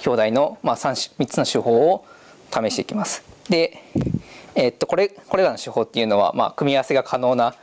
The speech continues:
手法になっているので、えー、これらを組み合わせたもので実験で評価を行っています。で、リザルト&ディスカッション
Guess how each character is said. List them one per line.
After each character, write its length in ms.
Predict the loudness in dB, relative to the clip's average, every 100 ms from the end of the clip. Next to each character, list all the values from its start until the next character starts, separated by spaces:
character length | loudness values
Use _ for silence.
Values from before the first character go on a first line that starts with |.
| _ -6
手 160 | -2
法 160 | 0 2
に 80 | 2
な 100 | 0
っ 60 |
て 120 | -2
い 80 | -2
る 80 | -2
の 80 | 2
で、 300 | 2 0 -4 _ -10 -2
え 120 | 0
ー、 20 |
こ 100 | 2
れ 80 | 2
ら 120 | 2
を 20 |
組 140 | 0 -2
み 40 |
合 40 |
わ 20 | -2
せ 80 |
た 80 | 0
も 80 | 2
の 80 | 2
で 200 | 2 0 -6
実 140 | -8 -4
験 180 | -2 2
で 140 | 0
評 220 | 2 -2
価 160 | 2 0
を 120 | 0
行 100 | -4
っ 80 | -4
て 160 | -6 -8
い 80 | -6 -4
ま 180 | -2 0
す。 240 | -2 -6 -16 -20 -20 -20 -20 -20 -20 -20 -20 -20 -20 -18 -16 -6 0
で、 120 | 2
リ 100 | 4
ザ 140 | 4
ル 80 | 2
ト& 80 | 2
デ 60 | 2
ィ 100 | 0
ス 100 | 2
カ 100 | -2
ッ 20 |
シ 140 | -2
ョ 20 |
ン 80 | -8